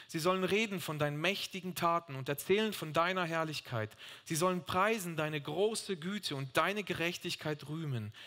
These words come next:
Gnädig und barmherzig ist der Herr, geduldig und von großer Güte. Der Herr ist allen gütig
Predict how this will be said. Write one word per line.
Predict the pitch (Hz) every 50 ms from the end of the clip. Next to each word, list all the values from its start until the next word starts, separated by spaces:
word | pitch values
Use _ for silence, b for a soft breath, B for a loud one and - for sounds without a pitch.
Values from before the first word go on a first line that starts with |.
| B B B B B B
Gnädig | - - 190 208 220 233 214 - 147 127 113 - -
und | 135 135 -
barmherzig | 135 131 131 123 147 160 180 185 - - - 196 -
ist | 190 175 - -
der | 190 170
Herr, | 147 151 147 143 143 139 143 B B B B B B B B _
geduldig | - 131 120 160 160 160 160 143 117 113 104 104 - - - B B B B B B
und | - 123 -
von | - 131 127 123
großer | 127 120 120 147 175 185 190 180 - - 160 156
Güte. | 143 135 156 160 143 - - 104 98 101 - _ _ _ _ _ _ _ _ _ _ _ _ _ _ _ _ _ _ _ _ -
Der | 127 127
Herr | 117 - 175 180 196 196 190 165
ist | 143 - - - - _
allen | - 156 185 214 196 160 143
gütig | 131 131 131 127 - 120 104 104 - - -